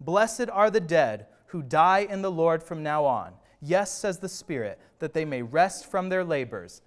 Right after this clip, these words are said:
and their works follow them." In a very, very short time, shorter than you can imagine, all of us are going to rest from our works.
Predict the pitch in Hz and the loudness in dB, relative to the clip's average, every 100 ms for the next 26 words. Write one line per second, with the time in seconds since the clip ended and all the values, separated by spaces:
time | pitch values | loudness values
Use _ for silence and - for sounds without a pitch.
0 | _ - 143 131 127 120 113 156 110 - | _ -12 -10 -6 -6 -6 -4 -2 -2 -6
1 | - - _ _ _ _ _ - 139 117 | -20 -20 _ _ _ _ _ -4 -2 -2
2 | 101 90 - _ _ _ _ _ _ _ | -8 -12 -18 _ _ _ _ _ _ _
3 | _ _ - 151 123 175 226 190 190 202 | _ _ -10 -8 0 2 2 2 0 0
4 | 196 202 196 196 - 120 85 _ _ _ | -2 -4 -4 -4 -10 -10 -10 _ _ _
5 | _ _ _ _ 190 - 190 202 196 185 | _ _ _ _ -20 -10 -4 -2 -2 -2
6 | 180 180 185 170 113 92 95 92 _ _ | -6 -6 -6 -6 -6 -8 -14 -18 _ _
7 | _ - 180 208 185 185 196 156 156 160 | _ 6 8 8 4 0 -2 -2 -2 -4
8 | 160 165 135 139 - - 135 123 127 113 | -6 -4 0 0 -2 -10 -6 -2 -2 -4
9 | 87 _ | -8 _